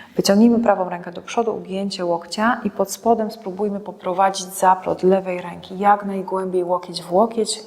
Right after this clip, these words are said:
przechwyt dłoni, pozycja Garudasany. Odsuwasz dłonie od czoła. Pokażę delikatnym skosem, żebyście widzieli, co ja tutaj robię. Tak, żeby w ko-, w łokciach nam został nadal kąt prosty.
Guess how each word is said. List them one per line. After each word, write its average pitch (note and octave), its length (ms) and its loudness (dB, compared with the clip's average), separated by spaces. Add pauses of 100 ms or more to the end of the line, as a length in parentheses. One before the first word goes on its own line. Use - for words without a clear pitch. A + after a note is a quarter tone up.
(120)
przechwyt F#3 460 -2
dłoni, F#3 380 0
pozycja F#3 320 -8
Garudasany. F3+ 960 0 (680)
Odsuwasz G#3 680 2
dłonie F#3 340 -2
od - 260 -12
czoła. G3+ 460 0 (680)
Pokażę F#3 300 2
delikatnym F#3 560 0
skosem, G#3 340 -2
żebyście F#3 260 -2
widzieli, F3+ 220 2
co F3+ 120 -8
ja F3 60 -4
tutaj F#3 220 -10
robię. G#3 400 2 (380)
Tak, A#3+ 180 2
żeby G#3+ 180 2
w - 200 -18
ko-, A3 240 2
w - 80 -2
łokciach B3 280 0
nam G#3 120 -4
został G#3 260 -8
nadal F#3 220 -4
kąt F#3 200 -14
prosty. - 420 -10